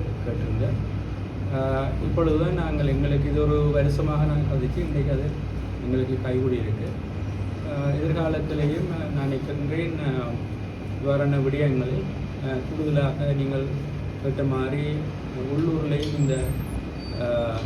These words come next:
டேலண்ட்ஸ் இருக்கு. அந்த டேலண்ட்ஸை நாங்கள் எப்படி வளர்த்தெடுக்கிறது? இன்றைக்கு அதுக்காகத்தான் நாங்கள் இன்றைக்கு ஒரு ப்ரோக்ராமை செஞ்சிருக்கிறோம். எங்களுடைய மாணவர்கள் இப்ப செய்கிறத, ஆஹ், திரு சீனிவாஸ் அவர்கள் இருந்து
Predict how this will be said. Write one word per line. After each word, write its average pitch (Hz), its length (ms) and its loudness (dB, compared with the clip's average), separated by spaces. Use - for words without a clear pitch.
டேலண்ட்ஸ் 156 360 4
இருக்கு. 143 260 2
அந்த 127 180 0
டேலண்ட்ஸை 135 560 0
நாங்கள் 127 380 -2
எப்படி 135 200 0
வளர்த்தெடுக்கிறது? 127 680 0
இன்றைக்கு 156 260 2
அதுக்காகத்தான் 151 580 2
நாங்கள் 151 160 0
இன்றைக்கு 143 280 4
ஒரு 143 160 4
ப்ரோக்ராமை 156 480 2
செஞ்சிருக்கிறோம். 143 640 2
எங்களுடைய 160 340 4
மாணவர்கள் 151 640 2
இப்ப 147 180 0
செய்கிறத, 156 760 4
ஆஹ், 131 300 -2
திரு 135 220 0
சீனிவாஸ் 139 400 2
அவர்கள் 131 260 0
இருந்து 127 320 0